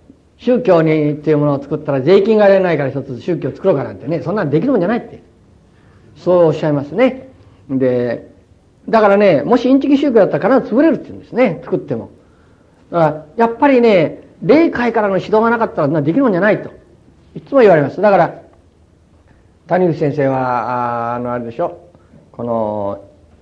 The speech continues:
自分がいつもこう、高級霊に導かれてるっていうことをね、おっしゃるわけでね。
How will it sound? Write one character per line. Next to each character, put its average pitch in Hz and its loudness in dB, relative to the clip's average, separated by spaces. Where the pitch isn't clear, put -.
自 135 -6
分 190 4
が 190 8
い - 4
つ - -6
も 160 2
こ 113 -4
う、 - -12
高 160 4
級 165 -2
霊 135 0
に 117 -4
導 147 -2
か 269 2
れ 208 0
て 175 0
る 135 -2
っ - -14
て - -12
い - -8
う 110 -10
こ 110 -10
と 117 -14
を 180 -2
ね、 247 2
お 127 -4
っ 120 -10
し - -18
ゃ 120 -14
る 113 -18
わ 107 -20
け - -20
で - -20
ね。 226 -12